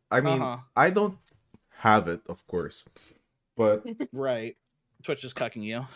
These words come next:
Speaker 1: Um, I mean, first and foremost, you know, I hate, there are times where I actually don't like talking about, like, alternative solutions,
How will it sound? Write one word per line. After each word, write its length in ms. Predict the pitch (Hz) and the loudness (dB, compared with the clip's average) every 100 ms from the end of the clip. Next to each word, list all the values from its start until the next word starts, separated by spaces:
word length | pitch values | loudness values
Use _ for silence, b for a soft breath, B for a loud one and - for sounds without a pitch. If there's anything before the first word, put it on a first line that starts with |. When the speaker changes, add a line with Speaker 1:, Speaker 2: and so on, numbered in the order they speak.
| B B _ _ - | B B _ _ 2
Speaker 1:
Um, 600 | 147 151 147 143 143 135 - _ _ _ | 6 8 6 4 0 -2 -8 _ _ _
I 100 | 139 | 2
mean, 180 | 151 135 | 4 4
first 260 | - 185 208 | 4 4 4
and 140 | 135 | 2
foremost, 600 | - 127 98 92 101 - _ _ _ _ _ _ _ _ - | 2 2 2 0 -4 -12 _ _ _ _ _ _ _ _ 2
you 100 | 139 | 6
know, 320 | 110 117 - _ | 6 2 -4 _
I 100 | 156 | 6
hate, 240 | 233 370 - _ _ _ _ _ _ _ - | 6 4 -2 _ _ _ _ _ _ _ -16
there 300 | 127 160 202 | -2 6 8
are 60 | |
times 460 | 262 - 131 165 - | 6 4 4 4 2
where 480 | 135 127 117 113 - - | 4 6 6 4 -2 0
I 160 | 110 | 0
actually 520 | - 107 113 - 131 117 | 4 4 2 -2 -2 -4
don't 440 | 90 98 95 - | -2 -2 -2 -6
like 600 | 90 80 92 135 - - _ b b b b - | -8 -4 -4 -4 -8 -20 _ b b b b -2
talking 800 | 113 113 127 117 110 107 107 - | 0 2 0 0 -2 -2 -6 -10
about, 560 | 98 92 92 92 92 95 | -6 -2 -2 -4 -6 -8
like, 320 | 87 80 - | -8 -8 -6
alternative 600 | 95 - 95 92 104 90 | -6 -6 -6 -4 -4 -6
solutions, 720 | - 90 90 - 123 139 - | -8 -8 -8 -6 -8 -10 -14